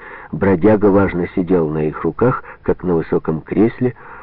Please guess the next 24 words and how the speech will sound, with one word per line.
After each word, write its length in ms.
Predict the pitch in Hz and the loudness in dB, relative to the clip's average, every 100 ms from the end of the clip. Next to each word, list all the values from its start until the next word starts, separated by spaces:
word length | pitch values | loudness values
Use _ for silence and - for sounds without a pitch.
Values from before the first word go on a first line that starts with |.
| - | -8
а 160 | - 95 | -2 -2
сзади 520 | 80 78 127 151 139 | -2 0 2 4 0
хмельная 840 | - - 90 90 90 104 127 131 | -4 -4 0 2 2 2 2 0
с 220 | 135 - | -4 -8
фонарем 460 | - 92 95 135 135 | 0 2 6 6 4
под 220 | - 82 | 0 -2
глазом 480 | 80 90 85 80 80 | 0 0 0 -2 -4
баба 380 | 76 104 123 127 - - - | 0 0 0 -2 -6 -18 -8
усерднейше 1000 | - 87 - 117 156 147 139 147 139 - | -4 -4 -2 4 4 4 2 2 2 0
подпирала 680 | - - - - 113 120 120 | 0 0 -2 0 2 4 4
ладонями 640 | 113 101 107 107 107 104 - - - - - | 4 4 4 4 4 0 -4 -20 -20 -20 -8
вываленную 960 | 85 76 123 107 98 92 87 85 87 80 | -4 4 4 6 4 4 2 2 2 0
в 80 | |
грязи 400 | 73 87 78 110 - | 0 0 2 0 -2
спину 360 | - 101 87 76 | -2 2 2 0
Фильки. 500 | - 76 67 - - - - - | -2 -4 -4 -10 -12 -14 -20 -8
«Не 140 | 226 185 | 0 2
упади, 520 | 151 - 117 80 80 | 2 0 -2 -2 -6
родной!» 600 | 82 90 95 95 90 98 - - - _ _ _ _ _ _ _ | -6 -8 -6 -4 -4 -6 -14 -20 -20 _ _ _ _ _ _ _
«Неужто 560 | - 71 82 92 - 76 | -6 0 2 0 -2 -4
ты, 280 | - 87 73 - | 0 0 0 -4
старый 340 | 95 82 80 | -2 0 -2
баран, 400 | 71 87 90 80 | -2 0 0 0
думаешь, 420 | 71 92 90 82 | 0 2 2 -2